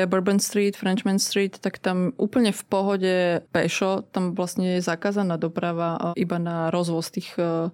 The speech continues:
do tých podnikov fungujú auta. A mimo toho centra funguje veľmi dobrá električková sieť. Tam má skoro akože sto rokov tá električka. A sú tam pôvodné električky, akože fakt, bacha,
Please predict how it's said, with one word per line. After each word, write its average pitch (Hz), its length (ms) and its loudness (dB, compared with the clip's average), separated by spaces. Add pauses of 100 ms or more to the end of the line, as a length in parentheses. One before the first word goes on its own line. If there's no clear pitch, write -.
(160)
do 185 160 0
tých - 160 -8
podnikov 175 560 0
fungujú 170 400 -2
auta. 170 400 -2 (600)
A 185 160 2 (840)
mimo 277 380 4
toho 233 240 2
centra 220 400 0
funguje 196 320 2
veľmi 185 240 2
dobrá 180 320 0
električková 185 640 -2
sieť. 170 560 -2
Tam 170 160 0
má 170 80 -2
skoro 180 240 -2
akože 170 320 -2
sto 170 240 0
rokov 175 560 -2
tá - 80 0
električka. 175 580 -2
A - 80 -6
sú 180 220 -4
tam 202 160 2
pôvodné 190 400 2
električky, 180 800 0
akože 185 320 -4
fakt, - 320 -6
bacha, - 320 -4